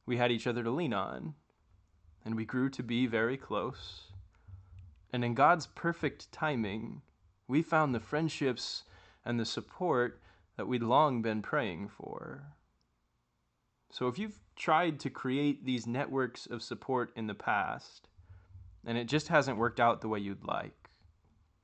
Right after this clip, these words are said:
well, I just want to invite you to try again. Whether it's with the people inside your church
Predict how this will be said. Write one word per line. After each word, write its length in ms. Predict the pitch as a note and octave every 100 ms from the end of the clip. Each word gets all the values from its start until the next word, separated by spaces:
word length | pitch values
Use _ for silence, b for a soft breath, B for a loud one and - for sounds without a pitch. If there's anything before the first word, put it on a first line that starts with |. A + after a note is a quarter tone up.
| _ _ _ -
well, 160 | A2+
I 60 | A#2
just 240 | A2+ D#3+
want 160 | F#3 F3+
to 60 | E3+
invite 460 | C#3+ A#2 A2 -
you 100 | A#2+
to 120 | A2 A2
try 260 | - G2+
again. 580 | G2+ G2 F#2 F2 - E2+ - _ _ _ _ _ _ _ _ -
Whether 280 | A2+ A#2+
it's 160 | A#2 -
with 240 | A#2+ A2+ - B B B B
the 80 | A#2
people 440 | - C3 C3 A#2+
inside 540 | G#2+ G#2 - C3 B2+
your 100 | A#2+
church 640 | A#2 - A#2+ A2+ - -